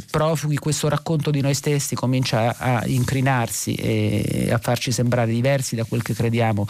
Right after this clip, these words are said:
di essere. C'è un messaggio, lo leggo al volo, di Massimo da Vicenza, che dice: "Perché non assegnare a questi profughi in fuga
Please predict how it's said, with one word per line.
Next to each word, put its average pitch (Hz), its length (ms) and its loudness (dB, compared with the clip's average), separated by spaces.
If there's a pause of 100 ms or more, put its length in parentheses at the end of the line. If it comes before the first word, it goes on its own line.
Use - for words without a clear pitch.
(420)
di 123 160 0
essere. 101 460 0
C'è 151 180 0
un 151 120 2
messaggio, 170 580 0
lo 139 80 -2
leggo 139 340 0
al 139 100 2
volo, 151 400 2
di 131 120 0
Massimo 143 560 2
da 135 100 2
Vicenza, 190 680 2
che 143 160 0
dice: 151 300 0
"Perché 202 240 -2
non 170 140 2
assegnare 147 600 0
a 139 60 0
questi 143 260 -4
profughi 139 380 0
in 135 60 2
fuga 131 440 0